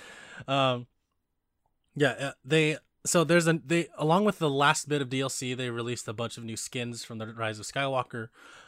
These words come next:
um, and some stuff that's based off of the Clone Wars T V show. For example, they have, um, Darth Maul's, like, robotic legs version, and he's got, like, you know, 'cause he, he's, spoiler alert, I don't know if people really care about this, but, uh,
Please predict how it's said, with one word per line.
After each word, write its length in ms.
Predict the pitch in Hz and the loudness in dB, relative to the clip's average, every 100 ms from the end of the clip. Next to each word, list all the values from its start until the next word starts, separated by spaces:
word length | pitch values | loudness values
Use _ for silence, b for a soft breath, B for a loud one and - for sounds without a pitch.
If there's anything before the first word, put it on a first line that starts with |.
| b 123 | b -4
um, 380 | 117 117 113 - _ _ _ _ _ _ _ _ - | -2 -2 -4 -12 _ _ _ _ _ _ _ _ -4
and 180 | 156 156 | -2 0
some 140 | 170 | -2
stuff 260 | - 190 - | 0 0 0
that's 180 | 175 | -4
based 260 | - 170 - | 0 -2 0
off 160 | 165 151 | -4 -4
of 180 | 143 139 | -6 -4
the 80 | |
Clone 260 | 139 147 143 | -2 -2 0
Wars 160 | 143 - | -2 -2
T 120 | 160 | -4
V 120 | 175 | -4
show. 240 | 180 101 95 - | -4 -6 -10 -10
For 140 | 127 | -10
example, 400 | 120 131 127 117 | -4 -4 -2 -6
they 160 | 123 120 | -6 -4
have, 340 | 123 120 117 | -2 -2 -4
um, 520 | 120 117 117 117 113 _ _ _ - | -4 -2 -4 -8 -14 _ _ _ -4
Darth 240 | 127 - | -4 -4
Maul's, 360 | 131 123 120 113 | -2 -2 -2 -4
like, 120 | 117 | -6
robotic 440 | 107 113 113 117 107 | -6 -4 -4 -4 -6
legs 520 | 107 113 120 120 - _ _ _ | -6 -4 -6 -10 -12 _ _ _
version, 500 | 123 123 123 123 127 | -4 -2 -2 -8 -8
and 140 | 113 | -8
he's 140 | 107 104 | -10 -8
got, 160 | 110 101 | -10 -10
like, 260 | 98 - _ _ _ - - | -14 -14 _ _ _ -20 -8
you 80 | 147 | -8
know, 100 | 113 131 - | -6 -12 -10
'cause 160 | 147 | -6
he, 160 | 139 - _ | -6 -8 _
he's, 320 | 147 170 156 _ - 113 | -4 -4 -4 _ -20 -16
spoiler 400 | - 208 208 160 | -4 4 6 8
alert, 260 | 139 135 123 | 6 2 0
I 120 | 135 | -2
don't 300 | 139 127 113 110 | 0 -2 -2 -6
know 60 | |
if 120 | 113 | -6
people 260 | 131 113 113 | -8 -6 -4
really 160 | 110 107 | -4 -4
care 120 | 117 | -4
about 180 | 107 107 | -4 -4
this, 180 | 113 - | -6 -6
but, 240 | 110 104 | -8 -10
uh, 160 | 117 | -10